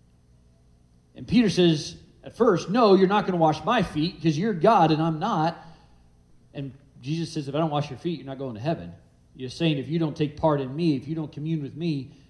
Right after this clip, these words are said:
you're not saved." And Peter says, "Well, then give me a bath, Lord. I want the whole thing. Scrub all of me." I mean, just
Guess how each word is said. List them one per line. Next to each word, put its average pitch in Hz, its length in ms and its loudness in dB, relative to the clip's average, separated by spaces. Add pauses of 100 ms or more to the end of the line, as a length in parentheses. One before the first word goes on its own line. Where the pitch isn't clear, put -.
you're 151 100 -6
not 131 160 -4
saved." 170 420 0
And 143 280 -10
Peter 180 200 -2
says, 147 180 -2
"Well, 147 100 -2
then 156 100 0
give 180 140 2
me 175 80 2
a 156 60 4
bath, 165 340 2
Lord. 139 240 0
I 139 80 -4
want 175 160 0
the 120 60 -6
whole 175 220 4
thing. 175 340 -6
Scrub 175 360 -4
all 170 220 0
of 127 100 -12
me." 110 160 -12 (1300)
I - 20 -14
mean, 151 100 -8
just 175 180 -4